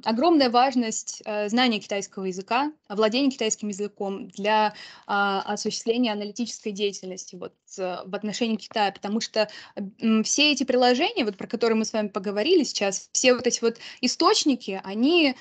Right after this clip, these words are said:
а, все работают, функционируют на китайском языке. Поэтому, конечно же, знание китайского языка — это ключ к, вот, м, более углублённому пониманию, а, жизни страны, о которой мы с вами сегодня рассказываем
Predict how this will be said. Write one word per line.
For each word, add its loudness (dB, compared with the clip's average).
а, 0
все 0
работают, 2
функционируют 2
на 0
китайском -4
языке. -6
Поэтому, 0
конечно 2
же, -2
знание 0
китайского -2
языка — 2
это -6
ключ 2
к, 4
вот, -10
м, 0
более 8
углублённому 4
пониманию, 0
а, -2
жизни 0
страны, -2
о -12
которой -2
мы -4
с -16
вами -2
сегодня -10
рассказываем -14